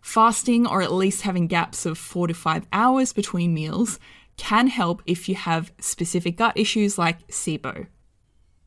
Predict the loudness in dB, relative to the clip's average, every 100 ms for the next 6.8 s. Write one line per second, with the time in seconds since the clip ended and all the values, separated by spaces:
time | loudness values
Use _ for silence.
0 | _ 0 2 4 6 6 4 2 0 0
1 | -2 0 0 -2 0 0 4 4 2 -2
2 | -2 -4 -4 -6 -8 -8 -6 -6 -6 -8
3 | -8 -8 -10 -8 -8 -10 -14 _ _ -2
4 | -2 2 2 2 -2 -2 -2 2 2 0
5 | 0 -2 0 -2 -2 -6 -6 -2 -2 -2
6 | -6 -12 -10 -8 -8 -8 -14